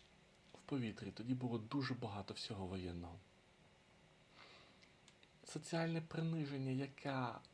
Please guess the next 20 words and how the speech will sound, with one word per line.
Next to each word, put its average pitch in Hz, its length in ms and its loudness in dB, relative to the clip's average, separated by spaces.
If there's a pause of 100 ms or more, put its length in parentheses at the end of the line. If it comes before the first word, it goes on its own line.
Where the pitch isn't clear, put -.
(100)
яке 135 280 0
пережила 131 680 2
Німеччина 139 680 0
після, - 280 -10 (280)
після 123 260 -2
програшу 113 540 -2
в - 40 -8
Першій 113 320 -2
світовій 110 440 -4
війні, 117 300 -2 (1080)
накопилося 131 680 0
до 113 680 6
свого 107 880 0 (300)
епогею 117 580 -2 (1400)
і - 40 -10
хотілося 110 640 -2
реваншу. 92 420 -8 (1080)
Цього 147 300 0
реваншу 175 420 4
хотілося 139 1200 6